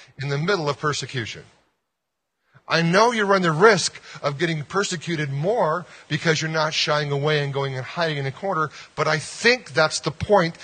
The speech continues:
that Peter is trying to make. That persecution should not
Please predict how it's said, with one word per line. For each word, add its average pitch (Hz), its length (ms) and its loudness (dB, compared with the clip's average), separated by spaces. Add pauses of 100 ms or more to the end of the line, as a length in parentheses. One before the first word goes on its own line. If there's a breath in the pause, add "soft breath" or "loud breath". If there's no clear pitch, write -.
(160 loud breath)
that 170 160 -4
Peter 180 320 0
is 175 80 0
trying 127 360 0
to 143 120 -4
make. 151 320 -2 (1300)
That 165 140 2
persecution 175 960 -2 (640)
should 160 280 0
not 190 480 6